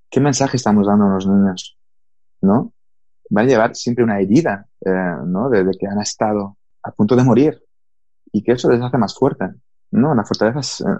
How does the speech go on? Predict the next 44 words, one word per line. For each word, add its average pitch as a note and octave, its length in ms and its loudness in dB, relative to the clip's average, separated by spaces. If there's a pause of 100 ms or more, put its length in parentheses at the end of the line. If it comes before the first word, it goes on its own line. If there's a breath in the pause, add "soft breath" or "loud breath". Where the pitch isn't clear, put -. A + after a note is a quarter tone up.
surge B2 320 -2
de F#2+ 120 2
ti. F#2+ 260 0 (440)
Em, F2+ 460 0 (800)
evidentemente C#3 560 2
de F#2 120 2
todos G2 240 2
los F#2 180 -2
eventos F#2+ 360 0
que - 80 -4
se F2 60 -8
están F#2+ 180 -4
pasando, F#2+ 520 -2 (720)
pero F#2 140 0
surge B2+ 240 0
de F#2 100 0
ti - 220 -4 (180)
esa - 180 -18
fortaleza. - 520 -6 (400)
Ese A#2+ 120 0
es E3 40 4
el D3 80 4
primer A#2+ 140 0
consejo A2 280 0
que A#2+ 80 -2
no G#2 120 2
me, G#2+ 100 2 (240)
no G2+ 200 4
es G#2+ 120 -2
que A2 420 2 (520)
sea - 240 -2
el G2 80 0
peor, A2+ 320 2
pero G2 140 -4
no F#2+ 100 -4
me, F#2+ 100 -4
no F2+ 260 -4
me G#2+ 80 -2
gustó F#2 260 -6
nada, F2+ 300 -2 (220)
no F#2 120 -4
me - 20 -2
gustó F#2 220 -2
nada. F2 260 -2